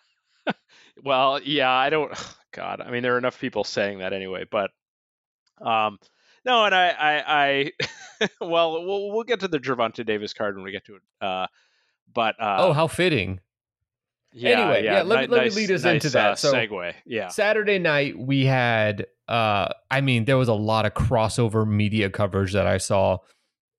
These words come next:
Speaker 2: The, the fight got a lot of attention from outlets you don't typically see covering the fight. A large part of that was the appearance of Madonna, who, like, I mean, outside of having some real bangers,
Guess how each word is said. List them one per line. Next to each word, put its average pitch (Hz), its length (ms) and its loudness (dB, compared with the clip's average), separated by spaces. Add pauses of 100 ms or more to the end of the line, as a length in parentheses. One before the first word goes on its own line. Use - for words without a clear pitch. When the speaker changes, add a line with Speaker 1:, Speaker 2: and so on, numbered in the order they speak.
Speaker 2:
The, 117 260 -4
the 123 100 -2
fight 139 320 -2
got 127 140 0
a 123 40 2
lot 117 160 2
of 107 80 -2
attention 113 440 -2
from 113 180 -2
outlets 117 420 -2
you 127 80 4
don't 120 300 -2
typically 123 500 -2
see 123 220 0
covering 117 340 0
the 107 60 -2
fight. 113 400 -2 (880)
A 135 80 2
large 139 400 2
part 139 220 0
of 123 120 0
that 131 320 2 (180)
was 135 200 2
the 127 100 2
appearance 127 360 -2
of 131 60 2
Madonna, 117 600 2
who, 117 200 0
like, 107 460 0 (220)
I - 60 -2
mean, 120 220 2
outside 123 360 0
of 110 60 -2
having 117 280 0
some 113 180 0
real 117 140 4
bangers, 110 800 2